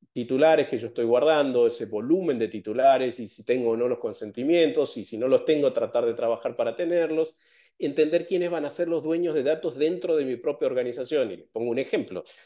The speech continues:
Si yo tengo datos de, eh, reclutamiento, el dueño dentro de la organización de los datos de reclutamiento seguramente será algún referente dentro del área de recursos humanos, ¿sí?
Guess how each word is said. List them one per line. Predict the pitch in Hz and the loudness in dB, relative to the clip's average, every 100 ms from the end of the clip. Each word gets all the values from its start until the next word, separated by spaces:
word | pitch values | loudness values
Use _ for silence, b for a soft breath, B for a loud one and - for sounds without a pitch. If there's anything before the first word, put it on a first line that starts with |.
| b | b
Si | - 120 | -10 -2
yo | 127 131 | 0 2
tengo | 156 151 139 135 135 - | 4 4 6 4 2 -8
datos | 131 131 131 143 123 | -2 0 2 0 0
de, | 127 139 147 143 - _ | 2 2 2 -2 -14 _
eh, | 135 123 120 117 117 113 | 2 4 6 4 2 0
reclutamiento, | 120 120 135 131 160 175 123 135 139 - | -2 -4 -2 0 2 2 0 -4 -4 -4
el | 123 127 | -6 0
dueño | 185 220 170 131 120 127 - _ _ _ | 4 4 4 0 -2 -4 -10 _ _ _
dentro | 127 156 220 202 170 | 0 2 2 0 2
de | |
la | 139 | 2
organización | 135 127 120 139 180 175 143 | 2 0 -2 -6 0 2 2
de | 101 | -2
los | 85 95 | -10 -4
datos | 139 185 156 | -4 -4 -2
de | 165 | -2
reclutamiento | 151 147 143 143 139 123 156 | -2 -4 -4 -2 -4 -4 -6
seguramente | 208 202 185 185 - | -6 -4 -4 -6 -4
será | 147 151 175 B B | 0 0 0 B B
algún | - 127 139 151 | -2 0 0 -2
referente | 151 135 - 127 139 127 | -4 -4 -4 -4 -2 -2
dentro | 110 110 | -2 -4
del | 101 107 | -2 -2
área | 107 | 0
de | 104 | -2
recursos | 110 101 117 143 127 | -4 -6 -10 -8 -4
humanos, | 214 151 87 - _ _ _ _ _ | -2 -4 -6 -12 _ _ _ _ _
¿sí? | _ 139 156 | _ -4 -4